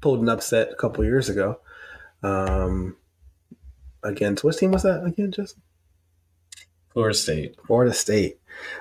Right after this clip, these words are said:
Speaker 1: Um, who played the last play of the game the worst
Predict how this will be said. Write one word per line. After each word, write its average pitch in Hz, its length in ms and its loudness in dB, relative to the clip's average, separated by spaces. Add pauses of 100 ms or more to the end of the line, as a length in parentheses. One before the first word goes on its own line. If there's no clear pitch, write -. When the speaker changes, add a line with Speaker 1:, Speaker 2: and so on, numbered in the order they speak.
Speaker 1:
Um, 101 880 2 (2000)
who 170 180 4
played 151 460 4
the 127 160 6
last 120 380 2
play 120 180 4
of 110 80 4
the 110 60 4
game 107 420 4
the 101 100 4
worst 101 640 0